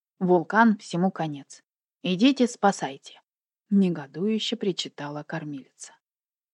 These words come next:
«Леона, а вдруг это правда?» «Непонятно как-то получается, детка». Леона перекатилась на бок, опершись на локоть,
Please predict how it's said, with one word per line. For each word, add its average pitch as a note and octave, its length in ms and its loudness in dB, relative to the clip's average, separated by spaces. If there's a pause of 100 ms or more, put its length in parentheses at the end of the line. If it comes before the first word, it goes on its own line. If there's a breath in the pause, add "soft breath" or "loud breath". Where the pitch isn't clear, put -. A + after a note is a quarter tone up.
(100)
«Леона, F#3 520 2 (140)
а F#3+ 100 0
вдруг G#3 300 0
это F#3+ 160 -4
правда?» F3+ 440 0 (880)
«Непонятно G3 720 2
как-то E3 300 -4
получается, E3 640 -4
детка». - 380 -10 (400)
Леона F#3+ 520 2
перекатилась G3 760 0
на E3 200 -2
бок, A3 240 -6
опершись E3 560 -2
на C#3+ 140 -8
локоть, F#3 480 -6